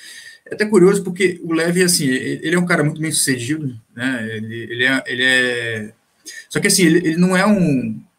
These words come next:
puta empresário, um cara que tem dinheiro, é, pra rasgar, assim. Ele, ele é muito bem sucedido, ele, ele é um advogado de direito marítimo, trabalha com direito marítimo. Então, assim, o cara é,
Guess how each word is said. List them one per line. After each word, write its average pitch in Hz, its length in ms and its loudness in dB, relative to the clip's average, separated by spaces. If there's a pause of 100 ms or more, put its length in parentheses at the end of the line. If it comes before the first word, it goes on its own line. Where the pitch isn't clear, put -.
(540)
puta 156 260 0
empresário, 123 680 0
um 123 40 -12
cara 123 200 -12
que - 100 -20
tem 127 180 -4
dinheiro, 117 600 -4 (480)
é, 107 440 -8 (360)
pra 123 160 -2
rasgar, 123 520 0
assim. 113 200 -4
Ele, 160 200 -2
ele 139 120 2
é 151 140 -4 (120)
muito 156 260 0
bem 156 100 0
sucedido, 151 340 0
ele, 135 200 2
ele 127 120 -2
é 135 60 0
um 135 40 2
advogado 135 840 -2 (460)
de 117 340 -6
direito 127 300 0
marítimo, 131 420 0
trabalha 123 220 -4
com 139 80 -2
direito 147 300 0
marítimo. 139 420 0 (680)
Então, 127 120 -8
assim, 120 160 -6
o 107 40 -12
cara 131 260 0
é, 127 340 0